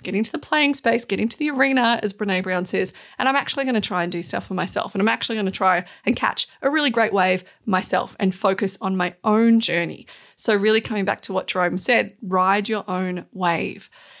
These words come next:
And I think it doesn't matter how long you're in business, it's a really important lesson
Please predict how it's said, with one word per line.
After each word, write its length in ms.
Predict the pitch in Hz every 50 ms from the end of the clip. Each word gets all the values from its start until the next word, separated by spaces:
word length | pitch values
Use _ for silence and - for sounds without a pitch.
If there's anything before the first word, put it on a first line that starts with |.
| - - - -
And 300 | 202 202 202 190 185 - - -
I 60 | 220
think 320 | - - 233 226 220 - - - - -
it 40 |
doesn't 160 | - 254 269 254
matter 120 | 254 233
how 180 | 208 220 226 247
long 180 | 247 247 233
you're 120 | 214 202 175
in 80 | 196
business, 580 | 226 - - - 202 202 190 - - - - - -
it's 140 | 226 -
a 60 | 233 196
really 260 | 190 214 214 220 220
important 380 | 220 208 - - 190 - -
lesson 300 | 226 214 - - 180 226